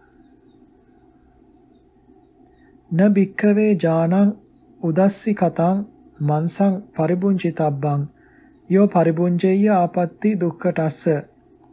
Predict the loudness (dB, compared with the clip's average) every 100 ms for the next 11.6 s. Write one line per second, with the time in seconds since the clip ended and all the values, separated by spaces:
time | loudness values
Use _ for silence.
0 | _ _ _ -6 -2 0 2 2 2 0
1 | 0 0 -2 -4 -4 -2 -2 -2 -10 _
2 | _ _ -4 -4 2 2 4 0 2 2
3 | 2 0 -4 -4 -2 -2 -2 -6 -4 -4
4 | -4 -2 0 0 -2 -4 -4 -4 -10 -10
5 | -2 -2 -2 0 0 0 -6 -8 -4 -2
6 | -2 -4 -6 -12 _ _ _ _ -10 -2
7 | 2 2 2 -2 -4 -6 -6 -8 -10 _
8 | _ _ _ _ _ _ _ _ _ _
9 | _ -4 0 0 0 -2 -4 -2 -2 0
10 | -2 -4 -4 -6 -4 -4 -4 -4 -4 -6
11 | -4 -4 -4 -6 -6